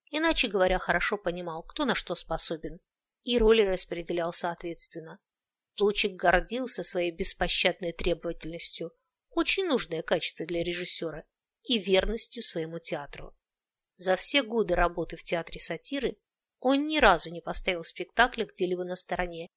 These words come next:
если не считать постановку «Интервенции»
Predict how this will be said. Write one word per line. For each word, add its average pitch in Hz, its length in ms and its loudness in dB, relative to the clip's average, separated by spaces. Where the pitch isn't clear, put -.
если 285 420 2
не 349 140 -6
считать - 400 -2
постановку 170 560 -6
«Интервенции» 220 800 -2